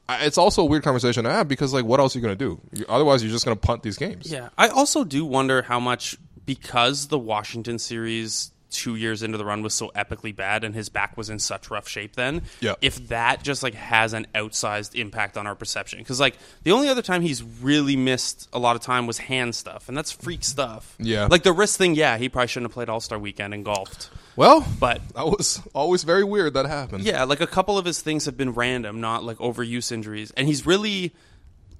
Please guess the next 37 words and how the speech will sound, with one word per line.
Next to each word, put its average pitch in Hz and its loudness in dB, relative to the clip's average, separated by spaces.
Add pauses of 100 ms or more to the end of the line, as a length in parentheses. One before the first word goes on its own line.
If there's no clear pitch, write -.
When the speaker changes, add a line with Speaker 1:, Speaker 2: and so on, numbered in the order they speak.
(160)
Speaker 2:
like, 127 -8
I 135 2
can't 165 -2
remember 127 2
him 120 -2
having, 117 -2
like, 107 -4
a 107 -8
groin 107 -6
or 101 -4
a 101 -8
hamstring 107 -8
or 101 -10
a 104 -10
quad 117 -4
or - -16
anything - -14
like - -20
that. - -18 (1160)
Speaker 1:
Yeah. 131 0 (880)
He's 131 -2
Speaker 2:
So, 180 4
Speaker 1:
had 214 6
Speaker 2:
like, - 6
Speaker 1:
a 151 6
lot 147 6
of 117 2
hands. 107 -2
Speaker 2:
and, 151 6
and, 170 4
like, 165 4
that 156 6
Washington 135 2
year 120 0
was 117 -4
pre-Fit 123 -2
Lowry. 117 -2